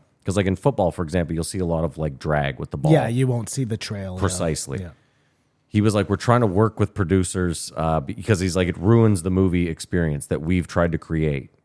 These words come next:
Speaker 1: And he's like, "Unless you turn it off, you're not seeing the film that we tried to create." And he's like, "We're trying to work with producers of televisions so that it's automatic when a film is being shown, True Motion
Speaker 2: Yeah,
Speaker 1: goes
Speaker 2: it
Speaker 1: off."
Speaker 2: should
Speaker 1: So,
Speaker 2: just do
Speaker 1: yeah.
Speaker 2: that, yeah.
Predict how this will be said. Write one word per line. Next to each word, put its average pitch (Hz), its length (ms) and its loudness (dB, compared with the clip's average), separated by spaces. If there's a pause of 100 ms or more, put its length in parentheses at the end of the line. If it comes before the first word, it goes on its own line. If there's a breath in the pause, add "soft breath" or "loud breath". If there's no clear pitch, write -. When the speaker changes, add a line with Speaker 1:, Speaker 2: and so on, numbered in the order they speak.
(160)
Speaker 1:
And 82 80 0
he's 73 100 -2
like, 80 120 0
"Unless 87 220 0
you 92 80 -6
turn 87 240 0
it 85 120 2
off, 82 280 2
you're 82 100 -4
not 82 140 -2
seeing 82 200 -4
the 78 80 -2
film 78 260 -2
that 76 140 -4
we 76 100 -4
tried 78 220 -4
to 73 80 -8
create." 76 320 -4
And - 80 -10
he's 76 120 -6
like, 73 100 -4
"We're 76 60 -6
trying 98 220 0
to 98 60 2
work 90 280 0
with 92 180 -4
producers 85 500 -2
of 67 240 -4 (380 soft breath)
televisions 82 800 0 (380 soft breath)
so - 160 -4
that 87 120 2
it's 87 200 -2
automatic 87 600 2
when 78 80 -2
a 78 60 -2
film 90 380 0
is 78 80 -2
being 78 240 -2
shown, 76 340 -2
True 85 240 -2
Motion 80 300 0
Speaker 2:
Yeah, 76 100 -4
Speaker 1:
goes 80 180 0
Speaker 2:
it 87 60 2
Speaker 1:
off." 73 200 2
Speaker 2:
should - 180 -2
Speaker 1:
So, 76 60 -2
Speaker 2:
just 104 340 -8
do 85 60 -8
Speaker 1:
yeah. 101 160 -2
Speaker 2:
that, 98 200 -12
yeah. 101 180 -12